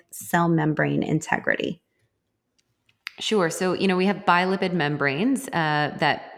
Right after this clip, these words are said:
Speaker 2: comprise our, our cell walls, and saturated fat makes our cell membrane. So, you know, the important thing to remember if we're connecting diet to this equation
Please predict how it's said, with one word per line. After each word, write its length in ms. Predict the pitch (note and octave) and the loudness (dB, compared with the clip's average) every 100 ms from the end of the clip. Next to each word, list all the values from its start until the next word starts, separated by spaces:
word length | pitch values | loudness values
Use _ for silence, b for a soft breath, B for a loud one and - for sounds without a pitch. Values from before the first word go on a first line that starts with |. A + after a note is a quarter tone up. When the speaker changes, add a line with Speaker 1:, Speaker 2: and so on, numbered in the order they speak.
| - - | -8 -2
Speaker 2:
comprise 480 | D#3+ D#3 C3+ C#3+ | -2 0 0 0
our, 220 | D3 D3 - | -2 -4 -4
our 160 | C3 | -4
cell 320 | D3+ - C#3+ E3+ | -4 -2 0 0
walls, 460 | C3+ B2+ F3 - B B B - | 0 0 -2 -6 B B B -4
and 260 | D3+ D3 | -2 -2
saturated 640 | - D#3+ E3 F#3 F3+ F3 E3 | 0 0 0 -2 -2 -2 -6
fat 600 | - F3+ D3 D#3 - - | 2 4 4 2 -6 -4
makes 380 | D#3+ D3 C#3+ - | -2 -2 -4 -6
our 180 | D3+ D3+ | -4 -4
cell 240 | - D3+ | -2 -2
membrane. 720 | D#3 B2 B2+ B2+ A#2 F#3+ G#3+ - | 0 -2 -2 -4 -2 -4 -6 -12
So, 540 | - F3 D#3 D#3 D3+ - | -4 0 2 2 0 0
you 100 | E3+ | 0
know, 260 | D3+ - B B B | 0 -2 B B B
the 540 | D#3+ F3+ F3 E3+ - - | 0 2 2 0 -2 -2
important 540 | F3 F3 G#3 B3 C#4 | -2 0 0 2 2
thing 180 | A3 F3+ | 2 -2
to 160 | - E3 | -2 -2
remember 340 | D#3 D3+ D3+ | 0 0 0
if 140 | D3 E3+ | -2 -4
we're 80 | |
connecting 480 | E3 D#3+ D3 C#3 C3+ C3 | -2 -4 -4 -4 -6 -2
diet 600 | C#3 C3 G3 G#3+ C#3 - | 0 2 2 2 0 -4
to 160 | - C#3+ | -4 -2
this 240 | C3 - | -2 -4
equation 760 | C3 - B2 B2 A#2+ B2 C#3+ | -8 -4 -4 -4 -4 -4 -4